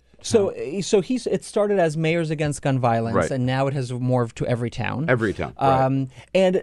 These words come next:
Speaker 1: no, look, m-, people like Mike Bloomberg, uh, and other,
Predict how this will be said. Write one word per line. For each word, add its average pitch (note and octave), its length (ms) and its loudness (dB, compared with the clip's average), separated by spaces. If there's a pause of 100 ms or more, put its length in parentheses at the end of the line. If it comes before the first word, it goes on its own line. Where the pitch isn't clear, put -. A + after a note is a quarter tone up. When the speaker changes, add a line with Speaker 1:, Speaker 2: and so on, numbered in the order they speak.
Speaker 1:
no, G#3+ 160 4
look, E3+ 220 2
m-, F3+ 140 -6 (140)
people A3 380 2
like E3+ 280 0
Mike D3 240 0
Bloomberg, A#2 720 0
uh, A#2+ 340 0
and B2+ 420 -2
other, C#3 540 0